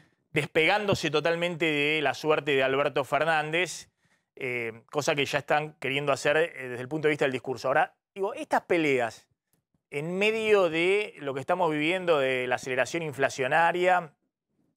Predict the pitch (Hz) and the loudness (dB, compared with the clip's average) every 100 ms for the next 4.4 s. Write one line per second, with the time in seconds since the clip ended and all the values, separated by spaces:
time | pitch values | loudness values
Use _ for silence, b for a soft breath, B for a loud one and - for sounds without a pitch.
0 | - 143 160 156 147 147 160 160 143 120 | -12 -4 -2 2 0 2 -2 -2 -6 -2
1 | 123 127 151 - 214 247 254 160 156 151 | -4 -4 -10 -10 -8 -2 -4 -4 -8 -8
2 | 196 - 220 135 110 _ _ _ _ _ | -8 0 2 2 -6 _ _ _ _ _
3 | _ - 127 143 143 139 135 135 147 185 | _ -6 -4 -2 -2 -2 2 2 4 2
4 | 214 220 226 | 4 2 2